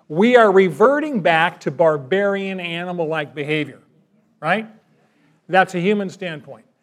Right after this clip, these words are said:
Things are falling apart. From God's perspective, things are never falling apart.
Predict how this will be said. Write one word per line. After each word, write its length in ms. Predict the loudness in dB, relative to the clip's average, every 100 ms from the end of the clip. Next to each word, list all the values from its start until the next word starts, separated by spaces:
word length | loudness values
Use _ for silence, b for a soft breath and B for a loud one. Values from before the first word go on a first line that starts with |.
| _
Things 420 | _ 2 2 0
are 60 | -2
falling 380 | 0 0 0 -8
apart. 320 | -14 -20 -20 _ _ _ _ _ _ _ _ _
From 400 | -2 -2 -2 0
God's 480 | 4 4 4 0
perspective, 800 | -4 -4 -4 2 2 2 -2 -8
things 420 | -6 -4 -4 -4
are 140 | -4 -6
never 420 | -4 0 4 4
falling 440 | 4 0 0 -8
apart. 440 | -16 -14 -12 -12